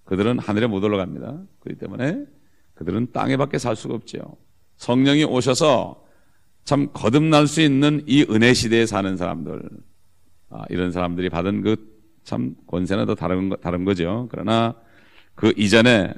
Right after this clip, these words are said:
성령으로 거듭나지 못한 사람은 하늘에 올라갈 수 없습니다. 예? 그래서, 아, 결국 유대인들에게는, 아, 그 땅을 통치하는 그러한,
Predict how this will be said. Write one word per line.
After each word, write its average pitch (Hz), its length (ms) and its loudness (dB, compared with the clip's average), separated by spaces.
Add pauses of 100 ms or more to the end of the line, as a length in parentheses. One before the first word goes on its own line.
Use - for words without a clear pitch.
성령으로 123 560 2
거듭나지 110 420 2
못한 98 300 0
사람은 104 460 -4
하늘에 131 380 -4
올라갈 117 340 -2
수 - 120 -12
없습니다. - 440 -14 (340)
예? 135 160 -6 (520)
그래서, 107 520 0 (300)
아, - 300 -10
결국 92 440 -6 (160)
유대인들에게는, 120 1040 2 (320)
아, 57 380 -12 (200)
그 - 160 -10 (100)
땅을 120 340 -2
통치하는 92 640 -4
그러한, 92 480 -4